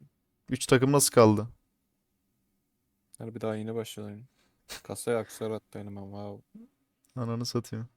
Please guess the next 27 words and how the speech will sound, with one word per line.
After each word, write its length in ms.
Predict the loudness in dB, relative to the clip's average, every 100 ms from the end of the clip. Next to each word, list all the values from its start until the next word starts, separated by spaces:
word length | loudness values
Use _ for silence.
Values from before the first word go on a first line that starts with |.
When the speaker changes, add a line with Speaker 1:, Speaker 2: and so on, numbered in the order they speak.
| _ _ _ _ _ _
Speaker 1:
Şu 160 | -16 -6
kovalamasından 840 | 0 4 4 2 0 0 0 -2 -4
beni, 300 | -4 -4 -2
dümbüye 340 | 0 4 6
bak. 180 | 4 2 _ _ _ _ _ _ _ _ _ _ _ _ _ _ _ _ _ -20 -10
Şöyle 260 | 0 4 6
bir 60 |
can 220 | 6 6 6
basayım 340 | 2 2 2
da. 100 | 4
O 120 | 8
biraz 220 | 12 12
vursun 240 | 10 4 6
oğlum, 160 | 6
gitme 280 | 4 4 8
bir 40 | 8
yere 140 | 10
ya. 140 | 8
Speaker 2:
Oo, 560 | 8 6 4 2 0 0
on 80 | 0
Speaker 1:
Ananı 200 | 0 -4
Speaker 2:
dur, 60 |
Speaker 1:
satayım, 400 | -4 -6 -4 -2
dur. 80 | -2
Speaker 2:
şu 100 | -2
anda 180 | -2 -2
evet. 140 | -6